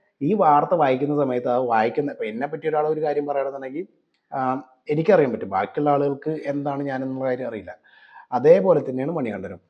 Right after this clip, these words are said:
പുള്ളി വായിച്ച സമയത്ത് ഈ വാർത്ത പുള്ളിയെക്കുറിച്ചുള്ളതല്ല. അതും ഈ വാർത്ത അറിഞ്ഞത് എങ്ങനെയെന്ന് വെച്ചിട്ടുണ്ടെങ്കിൽ, ഒരു തമിഴ് സംവിധായകനായിട്ട് ഈ പുള്ളിക്ക് കോണ്ടാക്ട് ഉണ്ട്, കണക്ഷൻ ഉണ്ട്. അങ്ങനെ കുറച്ച് ദിവസം, ആ, ആയിട്ട് പുള്ളി, അവർ തമ്മിൽ, ആ,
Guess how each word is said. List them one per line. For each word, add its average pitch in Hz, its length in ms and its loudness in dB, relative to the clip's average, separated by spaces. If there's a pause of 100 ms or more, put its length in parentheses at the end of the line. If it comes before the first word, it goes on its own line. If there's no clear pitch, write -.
(180)
പുള്ളി 160 180 2
വായിച്ച 147 300 6
സമയത്ത് 123 340 -2
ഈ 143 60 -2
വാർത്ത 123 380 0
പുള്ളിയെക്കുറിച്ചുള്ളതല്ല. 110 960 -8 (240)
അതും 170 360 0
ഈ 151 120 0
വാർത്ത 147 420 4
അറിഞ്ഞത് 143 500 0
എങ്ങനെയെന്ന് 113 380 -4
വെച്ചിട്ടുണ്ടെങ്കിൽ, 95 440 -8 (840)
ഒരു 170 320 2
തമിഴ് 151 180 2
സംവിധായകനായിട്ട് 120 960 0 (280)
ഈ 143 60 -2
പുള്ളിക്ക് 131 360 0
കോണ്ടാക്ട് 101 480 -8
ഉണ്ട്, 95 120 -10 (400)
കണക്ഷൻ 123 380 -6
ഉണ്ട്. 104 160 -6
അങ്ങനെ 147 380 -8
കുറച്ച് 170 300 -4
ദിവസം, 165 420 0
ആ, 147 260 0
ആയിട്ട് 143 420 0
പുള്ളി, 147 240 0
അവർ 139 260 2
തമ്മിൽ, 147 360 2
ആ, 143 160 -10